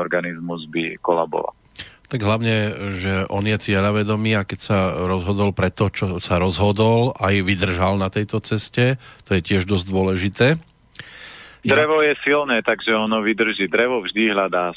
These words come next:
Speaker 1: spôsob. K-, keď je zdravý strom, tak on sa ťahá hoci kde. Je, strom je na tom lepšie ako fazula, že ten vždy si nájde cestu, a, nejakú, lebo tie, e,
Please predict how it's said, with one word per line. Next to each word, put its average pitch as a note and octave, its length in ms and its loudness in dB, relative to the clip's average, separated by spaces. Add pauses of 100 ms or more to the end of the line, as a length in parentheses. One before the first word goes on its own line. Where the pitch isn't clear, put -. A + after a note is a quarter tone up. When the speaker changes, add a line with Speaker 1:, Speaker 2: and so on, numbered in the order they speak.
Speaker 1:
spôsob. F#2+ 560 -2
K-, A2 160 -8 (320)
keď C3 160 2
je C#3+ 160 2
zdravý C3 480 0
strom, B2+ 400 -2 (240)
tak A#2+ 160 0
on B2 240 0
sa A#2+ 80 2
ťahá A#2+ 480 0
hoci A#2+ 240 -4
kde. G#2 240 0 (160)
Je, A2 140 2 (340)
strom C#3+ 240 -2
je C3 80 -2
na A#2+ 160 -2
tom A2+ 160 -4
lepšie A#2 320 -2
ako G#2 160 -4
fazula, G#2 560 0
že F#2+ 160 -4
ten F#2+ 160 -2
vždy G2 240 -4
si G2+ 160 -6
nájde F#2 400 0 (440)
cestu, A2+ 500 0 (460)
a, G2+ 520 0 (300)
nejakú, A2+ 800 0
lebo G#2+ 440 2
tie, A2 440 2
e, G2+ 40 -10